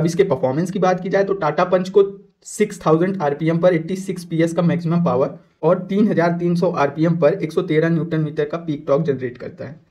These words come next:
वहीं दूसरी ओर निसान मैग्नाइट का वन पॉइंट ओ लीटर का पेट्रोल इंजन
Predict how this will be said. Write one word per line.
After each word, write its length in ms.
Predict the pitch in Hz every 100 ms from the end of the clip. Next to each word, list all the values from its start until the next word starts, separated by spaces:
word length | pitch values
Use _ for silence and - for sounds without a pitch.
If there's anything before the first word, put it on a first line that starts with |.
| 156
वहीं 160 | 160 160
दूसरी 280 | 165 170
ओर 120 | 196 175
निसान 300 | 165 160 170
मैग्नाइट 440 | 165 160 160 170
का 100 | 175
वन 220 | 156 156 156
पॉइंट 240 | 156 156
ओ 80 | 160
लीटर 280 | 156 156 156
का 100 | 147
पेट्रोल 400 | 139 131 151 147
इंजन 240 | 127 131